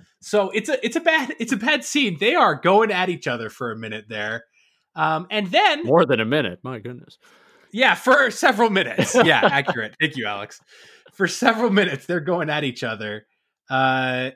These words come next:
Speaker 1: and then, uh, they're not. Uh, w-, they take their hand and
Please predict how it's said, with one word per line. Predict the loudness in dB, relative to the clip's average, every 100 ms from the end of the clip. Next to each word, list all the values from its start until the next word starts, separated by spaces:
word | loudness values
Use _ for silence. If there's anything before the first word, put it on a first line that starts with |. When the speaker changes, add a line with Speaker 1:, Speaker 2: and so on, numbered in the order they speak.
| _
Speaker 1:
and | -4 -2 -2
then, | 0 4 4 2 -4 0
uh, | 2 2 2
they're | 0 2
not. | 4 4 2 -4 -4
Uh, | -2 0 -2
w-, | -6 -8
they | -6
take | -4 -4 -4
their | -2 -2
hand | -2 -2 0 0 -2
and | -4 -4 -4 -8 -12